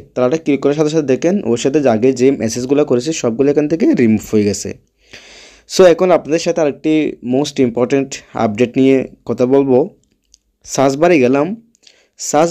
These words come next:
বারে যাওয়ার পর পাশে দেখেন একটা ঘড়ির মতো একটা অপশন এসে গেছে, দেখেন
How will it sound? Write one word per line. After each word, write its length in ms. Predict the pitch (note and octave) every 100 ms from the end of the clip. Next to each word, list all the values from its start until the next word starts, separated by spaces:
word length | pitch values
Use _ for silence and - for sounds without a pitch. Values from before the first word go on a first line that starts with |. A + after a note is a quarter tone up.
| F3
বারে 120 | G3+ D#3
যাওয়ার 220 | B2+ A#2 C3+
পর 200 | D3+ D#3+ D#3 -
পাশে 180 | A2+ C#3+ B2+
দেখেন 180 | A#2+ C3+
একটা 160 | - D#3 D#3+ B2+
ঘড়ির 220 | C3 C#3+
মতো 140 | C#3+ C#3
একটা 180 | C3+ E3+ G3+ - _ - A#2+
অপশন 220 | - A2+
এসে 120 | G#2+ G#2+
গেছে, 140 | G2+ G2+
দেখেন 180 | G#2